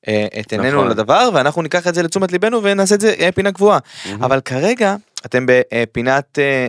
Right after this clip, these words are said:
Speaker 1: אה, שת"פ ממבט ראשון, בה מי שלא מבין ומצטרף אלינו חדש, אנחנו מדברים על כל ההתרקמויות של הזוגיות, של ה-
Speaker 2: התרקמויות זאת מילה חדשה.
Speaker 1: התרקמויות, אה, אה, הזוגיות, כל מיני דברים האלה, אה,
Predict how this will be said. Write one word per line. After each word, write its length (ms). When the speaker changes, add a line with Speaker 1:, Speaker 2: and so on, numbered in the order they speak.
Speaker 1:
אה, 280
שת"פ 320
ממבט 380
ראשון, 540
בה 300
מי 140
שלא 240
מבין 400
ומצטרף 640
אלינו 200
חדש, 260
אנחנו 160
מדברים 260
על 80
כל 420
ההתרקמויות 1160
של 160
הזוגיות, 720
של 160
ה- 40
Speaker 2:
התרקמויות 500
זאת 140
מילה 220
חדשה. 200
Speaker 1:
התרקמויות, 460
אה, 140
אה, 180
הזוגיות, 720
כל 140
מיני 120
דברים 300
האלה, 360
אה, 260